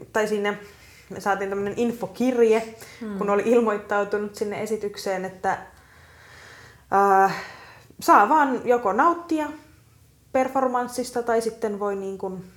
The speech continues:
Speaker 1: itsekin osallistua
Speaker 2: Hmm.
Speaker 1: siihen jollakin tavalla. En vielä tiedä, mikä se on, mutta
Speaker 2: Tosi mielenkiintoista. Mä sanoinkin sulle tossa ennen kuin aloitettiin, että, että hulluhan sä oot,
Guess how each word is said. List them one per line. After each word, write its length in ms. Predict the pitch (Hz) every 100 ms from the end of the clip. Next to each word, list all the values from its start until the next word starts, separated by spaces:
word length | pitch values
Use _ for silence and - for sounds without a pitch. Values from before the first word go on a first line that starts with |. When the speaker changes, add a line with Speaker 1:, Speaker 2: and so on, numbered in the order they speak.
| _ -
Speaker 1:
itsekin 480 | 196 - 180 185 165
osallistua 680 | 175 170 147 220 - 214
Speaker 2:
Hmm. 80 | 214
Speaker 1:
siihen 420 | 214 202 220 226 214
jollakin 540 | 220 214 240 285 254
tavalla. 440 | 277 254 254 240
En 220 | 226 233 226
vielä 240 | 214 214
tiedä, 280 | 220 202 196
mikä 320 | 190 190 202
se 180 | 208 196
on, 240 | 190 190
mutta 360 | 190 208 - 226 - _ -
Speaker 2:
Tosi 200 | 262 233
mielenkiintoista. 840 | 202 180 180 202 202 220 - - - - _ _ _ - - -
Mä 80 | 254
sanoinkin 400 | 285 262 220 214
sulle 180 | 208 196
tossa 220 | 202 208
ennen 200 | 202 190
kuin 100 | 190
aloitettiin, 640 | 202 196 180 - 196 185
että, 520 | 175 - - 185 175 - -
että 240 | 190 190
hulluhan 440 | 277 233 202 214 196
sä 120 | 202
oot, 240 | 214 220